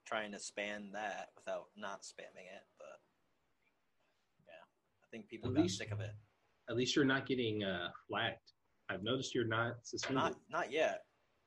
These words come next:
Speaker 2: Okay.
Speaker 1: Well, like, I'm trying to, I w-, I actually haven't been sharing it the way that I was last year. So, like,
Speaker 2: Okay.
Speaker 1: when I shared Donner Lane, they're like, "You're a robot." And I was like, "Okay,
Speaker 2: Nice.
Speaker 1: sure."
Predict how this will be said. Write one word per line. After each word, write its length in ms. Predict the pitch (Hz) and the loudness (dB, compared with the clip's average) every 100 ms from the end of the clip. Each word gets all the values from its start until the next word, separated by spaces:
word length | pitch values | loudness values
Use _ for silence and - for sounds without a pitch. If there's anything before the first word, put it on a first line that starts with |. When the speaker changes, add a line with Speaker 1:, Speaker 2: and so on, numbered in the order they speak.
| _ | _
Speaker 2:
Okay. 200 | 107 117 | -10 4
Speaker 1:
Well, 240 | 160 - - | 6 6 2
like, 320 | 139 123 - - | 2 2 2 -2
I'm 340 | 120 123 123 - | 4 4 2 -4
trying 480 | - - 127 135 127 | -12 -6 -4 -4 -6
to, 220 | - - - | -10 -12 -6
I 80 | 101 | -2
w-, 220 | 104 113 - - | -2 -2 -2 4
I 120 | 160 | 6
actually 360 | 202 147 110 | 4 0 -2
haven't 340 | 98 147 147 143 | -2 -2 -2 -2
been 120 | 131 | -4
sharing 320 | - 127 123 | -4 -6 -6
it 180 | 120 - _ _ - | -6 -6 _ _ -12
the 60 | 104 | -4
way 200 | 110 113 | -2 -2
that 120 | 107 | -2
I 100 | 98 | -2
was 500 | 101 101 101 101 - _ | -2 -2 -4 -10 -18 _
last 380 | 104 107 107 - | 0 2 2 -4
year. 260 | 82 - - _ | -14 -16 -20 _
So, 180 | - 101 | -12 -6
like, 300 | 92 90 - 92 | -6 -8 -12 -12
Speaker 2:
Okay. 200 | 95 - - | -10 -14 -14
Speaker 1:
when 100 | 110 | -10
I 60 | 101 | -8
shared 380 | - 98 95 - | -6 -8 -8 -10
Donner 260 | 98 95 92 95 | -10 -8 -10 -12
Lane, 340 | 95 95 95 _ - - - - - _ _ _ | -12 -14 -18 _ -20 -20 -12 -12 -12 _ _ _
they're 100 | 110 | -6
like, 140 | 98 120 | -4 -2
"You're 120 | 110 | -4
a 80 | 98 | -2
robot." 460 | 101 101 95 92 - | -4 0 0 0 -4
And 60 | 107 | -14
I 20 | |
was 100 | 95 | -12
like, 200 | 90 87 _ _ _ _ _ _ _ - | -10 -12 _ _ _ _ _ _ _ -18
"Okay, 200 | 113 95 - _ _ - | -12 -12 -14 _ _ -12
Speaker 2:
Nice. 220 | 113 123 | -12 -10
Speaker 1:
sure." 140 | - | -10